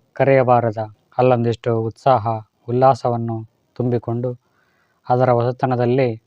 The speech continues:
ಏನಾದರೂ ಒಂದಿಷ್ಟು "ನಾನು ಕಳೆದ ವರ್ಷ ಏನೂ ಮಾಡಲಿಲ್ಲ" ಎಂದು ಕೊರಗು ಹೋದರ ಬದಲು ಹೊಸ ವರ್ಷದಲ್ಲಿ ಒಂದಿಷ್ಟು ಹೊಸ ನಿರ್ಧಾರಗಳನ್ನು ತೆಗೆದುಕೊಳ್ಳುವುದಕ್ಕಿಂತ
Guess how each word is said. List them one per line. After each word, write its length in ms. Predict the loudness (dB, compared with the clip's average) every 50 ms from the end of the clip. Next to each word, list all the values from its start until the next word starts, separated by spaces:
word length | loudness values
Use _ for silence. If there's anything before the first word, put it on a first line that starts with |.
| _ -8
ಏನಾದರೂ 460 | -6 -4 -2 0 0 0 0 0 -2 -2
ಒಂದಿಷ್ಟು 420 | -2 -2 -4 -6 -8 -10 -10 -10 -8 -8 -10 -14 _ _ _ _ _ _ _ _
"ನಾನು 220 | -2 0 0 0 -2
ಕಳೆದ 260 | 0 0 2 2 4
ವರ್ಷ 260 | 4 4 4 2 0 -2 -2 0 0
ಏನೂ 200 | 0 -2 -2 -2
ಮಾಡಲಿಲ್ಲ" 480 | 0 2 2 2 2 2 2 0 0 -2 -4 -4 -8 _ _ _ _ _ _ _ _ _ _ _ -8
ಎಂದು 180 | -4 -2 -2 -2
ಕೊರಗು 400 | -2 -2 0 0 0 0 0 0
ಹೋದರ 300 | 0 0 0 2 0 0
ಬದಲು 380 | 0 -2 0 -2 0 0 -2 -2 -4 -8 _ _ _ _ _ _ _ _ _ _ _ _ _ -4
ಹೊಸ 160 | -4 -2 0
ವರ್ಷದಲ್ಲಿ 680 | 0 2 2 2 0 0 -4 -2 -2 0 0 0 0
ಒಂದಿಷ್ಟು 500 | -2 -2 -4 -4 -4 -4 -6 -6 _ -4 -4
ಹೊಸ 200 | -4 -2 -4 -4
ನಿರ್ಧಾರಗಳನ್ನು 720 | -4 -2 -2 -4 0 2 2 2 2 2 0 -2 -4 -4 -6
ತೆಗೆದುಕೊಳ್ಳುವುದಕ್ಕಿಂತ 960 | -6 -4 -4 -4 -4 -4 -4 -4 -4 -4 -4 -6 -10 -10 _ -14 -10 -6